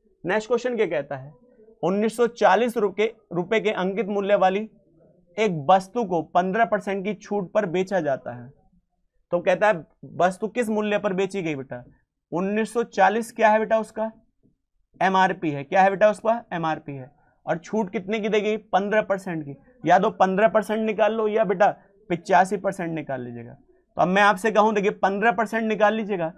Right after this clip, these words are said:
आसान होता है बेटा, छूट बेटा। तो ये आप क्या निकाल रहे हैं, छूट निकाल रहे हैं, और वो भी काय में बेटा, रुपए में। तो आप बताओ ज़ीरो से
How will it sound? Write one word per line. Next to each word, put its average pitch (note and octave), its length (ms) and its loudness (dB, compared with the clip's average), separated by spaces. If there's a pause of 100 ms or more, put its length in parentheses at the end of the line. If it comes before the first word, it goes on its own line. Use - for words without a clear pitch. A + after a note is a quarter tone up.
(260)
आसान A3 400 4
होता G3 280 2
है F#3 80 4
बेटा, F#3 180 2
छूट G#3+ 300 -4
बेटा। D#3+ 300 -2 (2750)
तो F3 60 -2
ये F#3 180 2 (140)
आप G#3+ 260 6
क्या A3 180 6
निकाल A3 300 4
रहे A3 140 -2
हैं, A#3 100 -6
छूट G#3+ 380 -6
निकाल G#3 340 2
रहे G#3 140 0
हैं, A3 60 2
और G3+ 80 0
वो G3 160 0
भी G#3+ 120 -2
काय G#3+ 200 2
में G#3+ 120 -2
बेटा, C#3+ 300 -6 (640)
रुपए E3+ 260 -2
में। G#3 160 -2
तो - 420 -4
आप F3+ 80 6
बताओ G3 280 6
ज़ीरो G3+ 300 2
से A3 160 -2